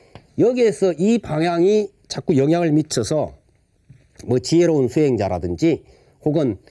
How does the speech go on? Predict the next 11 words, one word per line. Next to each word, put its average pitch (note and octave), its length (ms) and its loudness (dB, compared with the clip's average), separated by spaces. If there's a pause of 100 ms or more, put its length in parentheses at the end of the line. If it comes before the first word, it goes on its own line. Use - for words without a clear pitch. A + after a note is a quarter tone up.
(240)
남을 B2+ 380 0
위해서 C3 360 0
애쓰는 C#3 360 0
사람이라든지 A2 800 -2 (480)
이런 G#3 260 2
사람들은 F3 540 -2 (560)
점차 - 440 -4 (120)
이 G#3+ 240 0
방향이 F3+ 480 0
진행이 E3+ 320 0
되면은, D3+ 380 0